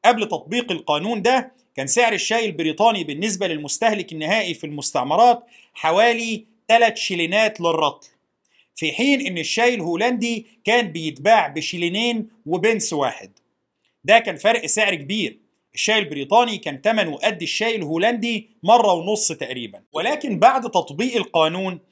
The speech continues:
سعر الشاي البريطاني المستورد بشكل رسمي كان هيبقى شيلينين مقابل الرطل، في مقابل شيلينين وبنس للشاي الهولندي، اللي هو أصلًا طعمه وجودته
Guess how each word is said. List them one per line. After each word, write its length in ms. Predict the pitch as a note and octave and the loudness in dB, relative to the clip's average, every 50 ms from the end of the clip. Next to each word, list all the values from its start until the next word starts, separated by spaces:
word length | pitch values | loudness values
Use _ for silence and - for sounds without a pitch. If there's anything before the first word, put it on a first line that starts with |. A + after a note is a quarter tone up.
| _ _ - | _ _ -4
سعر 300 | - - B3+ C4+ C#4+ C4+ | 0 2 2 2 2 0
الشاي 320 | A3 - - A3 B3 C#4+ | 0 0 0 0 0 0
البريطاني 800 | B3 F#3 E3 E3+ D#3+ D#3+ D#3+ G3+ A3+ A#3+ A3 F#3+ E3+ D#3+ E3 E3+ | 0 -2 -2 -2 -2 0 2 4 6 6 6 4 0 -6 -4 -4
المستورد 760 | E3+ E3 E3 E3+ D3+ - - A#3 A#3+ A#3 G#3+ F#3+ E3 C#3+ C3 | -6 -6 -6 -6 -8 -2 2 4 4 4 4 2 0 -2 -4
بشكل 460 | C3+ - - A#3 A3+ - E3 D3+ D#3 | -4 0 0 0 0 -2 -2 0 2
رسمي 480 | A3 B3+ B3 - C4+ C#4+ C#4+ C4+ A#3 - - _ _ - | 2 2 2 0 0 -2 -2 -4 -4 -6 -12 _ _ 0
كان 120 | G3+ G3+ | 0 2
هيبقى 380 | F3 F3+ G#3 B3 - - - G3 | 2 2 0 0 -2 -2 -4 -4
شيلينين 600 | G3 - G3 F3 F3+ F3+ F#3 G#3+ A3+ A3+ A3 G3 | -4 -4 -4 -4 -4 -2 0 0 0 0 0 -2
مقابل 500 | F3 E3 D#3+ - G#3 A3 G#3 F#3+ F#3 F3 | -2 -4 0 2 4 4 4 2 0 0
الرطل، 380 | D#3 - C#3 B2+ - - _ _ _ _ _ _ _ _ _ | 0 -2 -2 -4 -6 -10 _ _ _ _ _ _ _ _ _
في 160 | - G3+ G#3+ | -4 -2 0
مقابل 640 | G3 E3+ D#3+ - - A#3+ C4 B3 A#3+ B3 A#3 A3 - - _ _ | 0 0 0 4 4 4 4 4 2 0 -2 -4 -8 -12 _ _
شيلينين 580 | - - G3 F#3+ F#3 F#3+ F#3+ G#3+ A#3 A#3+ G#3+ F#3 | -6 -4 -2 -2 -2 -2 0 0 0 0 0 -2
وبنس 640 | F3 E3 D#3+ F#3+ A#3+ C4 B3+ A#3+ - - - - _ _ - | -4 -2 2 4 4 4 4 2 -2 -4 -4 -6 _ _ -10
للشاي 400 | D#3+ F3+ - - - A#3 A#3+ A#3 | -6 -4 -2 0 2 2 2 2
الهولندي، 640 | A3 F3 D3 D#3+ D#3+ D3 C#3+ C3+ B2+ - G2+ G2 _ _ _ _ - | 0 -2 -4 -4 -2 -2 -4 -4 -6 -10 -16 -20 _ _ _ _ -10
اللي 140 | C3+ D#3 D#3 | -6 -2 2
هو 160 | F#3 A#3+ B3 | 4 4 4
أصلًا 480 | F#3 F#3 C4 - - - G3+ F3 D#3 C#3 | 6 4 2 0 0 -2 -2 -4 -4 -2
طعمه 380 | - A#3+ C4+ A#3+ A3+ G#3+ G3+ | 2 2 2 2 2 -2 -6
وجودته 640 | F3 D#3+ F3 F3+ E3+ E3+ G3+ B3+ B3 - B3 A#3 A#3+ | -6 -4 -2 -2 -2 -2 -2 -4 -2 0 -2 -2 -2